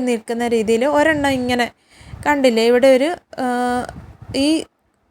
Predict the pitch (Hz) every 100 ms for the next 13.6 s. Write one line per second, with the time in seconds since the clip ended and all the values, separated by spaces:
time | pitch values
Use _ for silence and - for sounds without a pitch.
0 | _ _ _ _ _ _ _ - 269 285
1 | 285 294 285 285 427 - _ 269 269 269
2 | 269 262 277 349 349 294 311 330 285 277
3 | 262 247 254 240 247 247 233 285 285 269
4 | 262 262 240 226 262 240 220 214 226 381
5 | _ - - - 294 302 311 311 330 320
6 | 302 294 277 269 277 269 302 285 233 262
7 | 254 240 247 233 240 240 233 214 214 220
8 | 247 302 302 269 254 294 262 262 269 233
9 | 233 262 254 - 240 - - 262 240 214
10 | 240 240 240 302 - - - - - 311
11 | 320 311 311 262 240 220 285 311 294 294
12 | 285 294 269 269 277 294 269 269 339 _
13 | _ 285 277 277 262 262